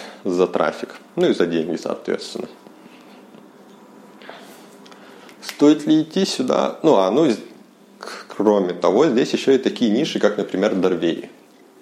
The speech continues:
То есть, почему крупные фирмы не зайдут в дорвей, думаю, очевидно. И, кроме того, к-, даже средние игроки, которые, м, хотят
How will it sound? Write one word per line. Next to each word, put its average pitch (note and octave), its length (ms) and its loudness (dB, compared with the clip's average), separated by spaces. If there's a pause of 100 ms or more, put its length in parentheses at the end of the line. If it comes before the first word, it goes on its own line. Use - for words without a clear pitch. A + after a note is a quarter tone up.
(560)
То G#2+ 80 -2
есть, G#2 100 -6
почему D3+ 300 0
крупные G#2+ 680 2 (300)
фирмы G2+ 260 4
не F#2+ 60 2
зайдут F#2+ 300 2
в F#2+ 60 -2
дорвей, C3 320 4
думаю, A2 400 2
очевидно. F#2 600 -2 (1900)
И, A2 440 4 (220)
кроме C3 300 4
того, B2+ 380 4
к-, - 260 -12
даже B2 480 2
средние G#2+ 600 2
игроки, F#2+ 380 0
которые, G2+ 680 4
м, F2+ 580 -2 (1200)
хотят G2+ 480 0